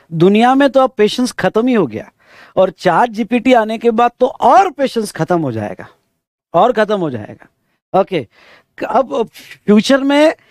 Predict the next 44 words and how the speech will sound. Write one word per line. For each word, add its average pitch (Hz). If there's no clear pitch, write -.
एक 208
मैं 226
बोलता 240
हूँ, 190
फ्यूचर 180
में 254
क्लासेस 208
का 262
स्कोप -
कहाँ 214
पे? 202
अभी 170
से 226
तैयारी 214
करना। 165
पेशेंस 254
कैसे 269
मेंटेन 247
किया 220
जाए, 190
ये, 214
ये, 160
इसके -
क्लासेस 202
हो 170
गए। 123
मेडिटेशन 269
कैसे 262
कि-, 233
अ, 214
किया 202
जाए, 185
सोशल 277
मीडिया 240
से 285
कंट्रोल 254
कैसे 247
किया 208
जाए, 170
इसके 190
स्पेशल 233
क्लासेस 214
हो 175
गए। -